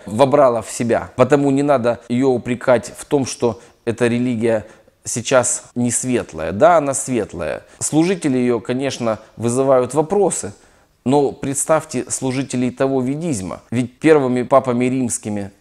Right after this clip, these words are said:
кто стал? Опять же, представители высшего сословия волхвов, больше было некому.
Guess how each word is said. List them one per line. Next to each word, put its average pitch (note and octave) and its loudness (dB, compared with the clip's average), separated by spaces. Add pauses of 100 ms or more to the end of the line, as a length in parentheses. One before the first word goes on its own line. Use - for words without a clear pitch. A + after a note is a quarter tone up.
(120)
кто - -8
стал? F#2 -6 (220)
Опять C#3 0
же, C3+ -6
представители A2+ -4
высшего B2 -2
сословия A#2+ -2
волхвов, D3 -2 (260)
больше G#2 -2
было B2+ -2
некому. B2+ -6